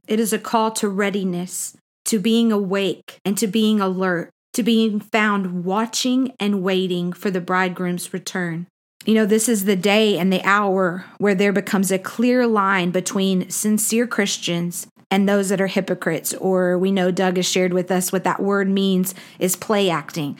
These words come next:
There's a clear cut between those who have a sincere relationship with God. It is people who have taken his word serious, like in Micah six eight,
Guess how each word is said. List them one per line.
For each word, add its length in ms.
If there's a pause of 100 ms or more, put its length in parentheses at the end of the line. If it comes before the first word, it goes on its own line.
There's 160
a 80
clear 840 (260)
cut 400
between 440
those 320
who 60
have 220
a 60
sincere 640
relationship 640
with 160
God. 480
It 80
is 200
people 320
who 100
have 160
taken 340
his 180
word 240
serious, 680 (280)
like 220
in 100
Micah 360
six 420
eight, 320